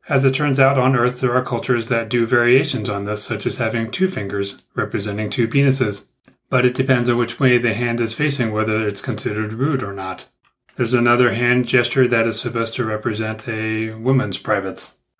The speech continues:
I'm not gonna go through all of these, but I did cover them in a little more detail in the book. There are times when a gesture is considered fine in one country and it is considered rude in another, and this is something we actually run into here on Earth.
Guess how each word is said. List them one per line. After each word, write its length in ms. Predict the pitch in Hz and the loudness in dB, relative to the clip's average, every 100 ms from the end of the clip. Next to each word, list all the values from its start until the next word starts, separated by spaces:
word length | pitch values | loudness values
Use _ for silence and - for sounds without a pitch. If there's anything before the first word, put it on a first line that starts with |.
| - | -4
I'm 80 | |
not 160 | 165 170 | 0 2
gonna 140 | 147 | 4
go 120 | 139 135 | 4 4
through 180 | 131 | 4
all 100 | 117 | 2
of 100 | 113 | 2
these, 200 | 120 117 | 2 2
but 120 | 117 117 | 0 -2
I 80 | |
did 220 | 117 131 131 | 2 2 2
cover 240 | 117 107 | -2 -2
them 180 | 110 107 | -6 -6
in 80 | 107 | -6
a 80 | |
little 160 | 110 120 | -4 -4
more 200 | 113 104 | -4 -4
detail 360 | 98 107 110 107 | -4 -4 -4 -4
in 200 | 104 98 | -6 -8
the 60 | |
book. 420 | 98 110 95 - _ _ - | -4 -4 -4 -10 _ _ 0
There 220 | 131 143 | 4 4
are 100 | 170 | 4
times 380 | 143 131 131 131 | 4 4 4 2
when 160 | 120 | 0
a 200 | 110 107 | 0 -2
gesture 460 | 104 117 - 143 139 | 0 0 0 -2 -2
is 140 | 107 | -2
considered 500 | - 120 - 120 107 | -2 -2 0 0 0
fine 380 | - 113 113 123 | -2 0 2 2
in 140 | 110 | 0
one 200 | 107 110 | 0 -2
country 460 | 123 123 127 139 131 | 0 -2 2 2 2
and 180 | 120 120 | -2 -2
it 140 | 117 | 0
is 120 | 120 | -2
considered 500 | - 113 117 107 110 | -2 -2 -2 -2 -2
rude 260 | 110 101 104 | -2 -4 -4
in 180 | 113 113 | -4 -2
another, 440 | 113 127 139 107 | 2 2 4 2
and 120 | 101 | 0
this 180 | 117 - | -2 0
is 120 | 135 | 0
something 340 | 135 113 120 110 | 0 0 0 0
we 140 | 110 | 0
actually 300 | 104 101 113 | 0 0 0
run 180 | 104 104 | 0 -2
into 280 | 98 95 110 | -4 -2 -2
here 240 | 104 104 | 0 -4
on 200 | 107 113 | -4 -4
Earth. 380 | 110 110 - - | -2 -4 -6 -16